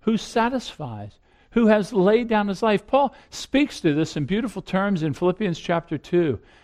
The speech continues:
when he says that he did not count equality with God a thing to be grasped,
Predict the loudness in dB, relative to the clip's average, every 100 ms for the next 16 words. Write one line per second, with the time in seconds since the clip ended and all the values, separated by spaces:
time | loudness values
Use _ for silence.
0 | _ 0 2 6 4 4 2 0 2 2
1 | 2 0 -2 -6 0 0 0 -2 -2 0
2 | 2 4 4 2 -2 0 2 2 0 -4
3 | -6 -6 -6 -4 -4 -4 -14 _ -6 0
4 | 2 4 4 2 -2 -12 -18 -20 -20